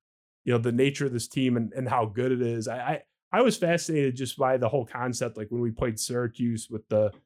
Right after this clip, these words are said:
the Bridges, Winston, Langford team, we were, like, two out twenty-nine from three or something, lost by two points. And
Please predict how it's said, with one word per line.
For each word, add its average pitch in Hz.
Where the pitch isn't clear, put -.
the 113
Bridges, 110
Winston, 107
Langford 113
team, 95
we 139
were, 147
like, 123
two 160
out 107
twenty-nine 113
from 104
three 117
or 113
something, 107
lost 107
by 107
two 110
points. 127
And 107